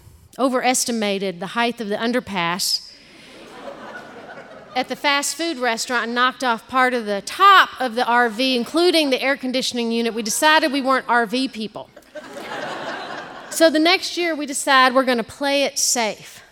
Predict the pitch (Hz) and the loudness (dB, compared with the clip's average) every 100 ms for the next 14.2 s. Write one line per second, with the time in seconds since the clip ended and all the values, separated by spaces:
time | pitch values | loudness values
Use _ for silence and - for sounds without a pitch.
0 | _ - - 320 294 226 247 202 175 175 | _ -4 0 2 0 2 2 2 0 2
1 | 220 196 156 151 - _ _ _ _ 185 | 4 4 -2 -8 -20 _ _ _ _ _
2 | 175 - - 480 _ _ _ _ _ _ | -20 -20 -20 -20 _ _ _ _ _ _
3 | _ _ - 220 233 226 202 190 233 247 | _ _ -4 0 2 2 0 0 2 2
4 | - 214 214 208 208 220 247 247 214 208 | 0 -2 0 0 0 2 0 2 4 4
5 | 202 196 196 185 180 - 196 190 190 190 | 4 0 0 -2 -2 0 0 0 0 0
6 | - 254 254 - 202 196 - 196 190 175 | 0 2 2 2 0 -2 -6 -4 -4 -4
7 | 160 _ _ - _ _ _ - - 698 | -14 _ _ -20 _ _ _ -20 -14 -8
8 | 855 - - - - - 269 269 262 - | -6 -8 -14 -20 -14 -2 2 4 4 2
9 | 339 392 392 359 320 262 269 269 247 247 | 4 4 4 0 -2 -2 0 0 0 0
10 | 240 233 220 - 262 247 254 233 208 208 | 2 0 -2 -4 -4 -4 0 0 0 -2
11 | 233 226 226 226 214 208 - - - - | -2 -2 -2 0 0 -2 -8 -18 -16 0
12 | 254 277 269 - - 247 233 226 214 208 | 4 4 2 -6 -2 2 4 4 0 -2
13 | - 269 - 254 240 226 202 185 220 214 | -4 -4 -4 -4 -2 0 -2 2 2 4
14 | 202 | 0